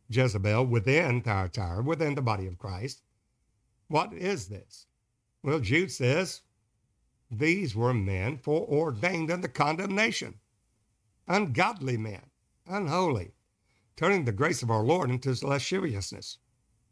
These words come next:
unto un-, unnatural affections,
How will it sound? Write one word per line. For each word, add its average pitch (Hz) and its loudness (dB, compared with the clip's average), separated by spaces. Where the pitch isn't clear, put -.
unto 143 -2
un-, 127 0
unnatural 143 0
affections, 113 -8